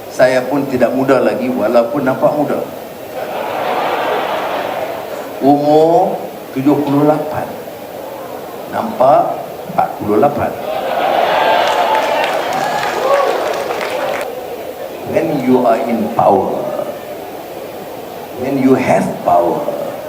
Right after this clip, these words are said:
bila kita ada kuasa, itulah masa kita lakukan sebaik mungkin untuk negara dan rakyat. Ya, awak tanya, "What is your dream?"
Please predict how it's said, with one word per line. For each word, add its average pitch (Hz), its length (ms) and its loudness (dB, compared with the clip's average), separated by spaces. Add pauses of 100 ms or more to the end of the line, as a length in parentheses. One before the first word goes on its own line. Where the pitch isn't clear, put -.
(580)
bila 151 240 2
kita 156 320 4
ada 135 240 0
kuasa, - 560 2 (1040)
itulah 170 320 4
masa 131 960 4
kita 117 240 0
lakukan 123 880 0
sebaik - 640 0 (240)
mungkin - 800 0 (320)
untuk 120 320 0
negara 101 400 4
dan - 240 0
rakyat. - 320 -8 (1900)
Ya, - 80 -8 (160)
awak 147 240 4
tanya, 170 400 6
"What 175 240 4
is - 80 0
your 196 240 6
dream?" - 480 4